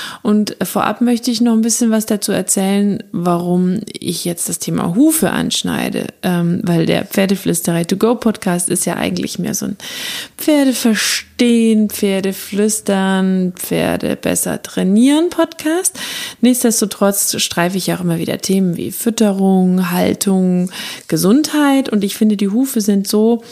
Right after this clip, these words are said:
unterschätzt, so absolut, absolut unterschätzt. Ich habe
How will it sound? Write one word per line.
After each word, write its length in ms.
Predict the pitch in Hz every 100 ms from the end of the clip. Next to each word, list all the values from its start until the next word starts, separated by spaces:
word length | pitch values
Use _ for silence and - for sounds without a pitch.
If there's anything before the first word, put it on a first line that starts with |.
| - - - 240
unterschätzt, 920 | 262 262 240 - 220 196 - - - -
so 200 | 208 214 -
absolut, 600 | 254 254 - 247 247 220
absolut 580 | 202 208 - 220 220 214 -
unterschätzt. 1040 | 196 202 190 190 - - 165 - - - - - - - -
Ich 180 | - 214
habe 260 | 226 233